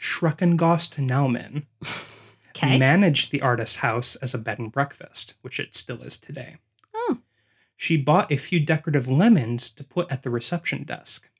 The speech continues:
Speaker 2: <laughs> Classy.
Speaker 1: These lemons would notoriously disappear, only to be returned by guests at checkout. They said that the lemons would randomly appear in their rooms or in their suitcases or among their belongings.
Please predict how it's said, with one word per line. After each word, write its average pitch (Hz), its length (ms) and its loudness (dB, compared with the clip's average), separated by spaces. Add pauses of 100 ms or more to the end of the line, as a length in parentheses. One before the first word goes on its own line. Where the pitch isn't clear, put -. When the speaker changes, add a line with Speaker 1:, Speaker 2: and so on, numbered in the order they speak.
(160)
Speaker 2:
<laughs> - 800 -14
Classy. 233 580 0 (220)
Speaker 1:
These 170 440 2
lemons 165 380 6
would 123 200 0
notoriously 208 760 2
disappear, 143 840 0
only 139 240 4
to 139 120 -6
be 135 120 0
returned 151 640 2
by 131 180 2
guests 147 580 0
at - 240 -2
checkout. - 600 -8 (760)
They 131 80 -2
said 165 220 4
that 170 140 2
the 156 80 2
lemons 151 340 6
would 120 220 2
randomly 190 720 4
appear 160 400 0
in 143 160 4
their 135 160 4
rooms 147 460 4
or 123 180 -2
in 120 140 0
their 113 140 -10
suitcases 147 760 -2
or 127 180 -2
among 120 260 -2
their 117 100 -6
belongings. 151 840 0